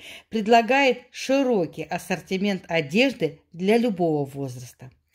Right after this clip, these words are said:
Здесь вы увидите широкий ассортимент с учётом новых направлений в моде, различные размеры, богатая цветовая гамма,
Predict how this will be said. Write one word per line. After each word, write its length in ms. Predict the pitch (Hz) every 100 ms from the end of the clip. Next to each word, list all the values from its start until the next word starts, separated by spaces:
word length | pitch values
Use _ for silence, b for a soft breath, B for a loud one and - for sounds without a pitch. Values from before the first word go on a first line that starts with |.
| B B B
Здесь 340 | 226 247 330 294
вы 160 | 247
увидите 520 | 277 240 262 247 - 240
широкий 500 | 262 254 262 - 226
ассортимент 720 | 220 220 214 220 226 254 240
с 40 |
учётом 560 | 214 - 233 220 208 202
новых 380 | 226 233 214 196
направлений 640 | 175 175 165 170 190 190
в 60 | 180
моде, 460 | 175 160 143 123 B B B B
различные 680 | 185 233 233 277 269 254 254
размеры, 720 | 247 240 208 196 165 139 131
богатая 600 | 139 170 196 269 269 277
цветовая 640 | 269 247 247 254 254 254 240
гамма, 560 | 170 180 156 139 131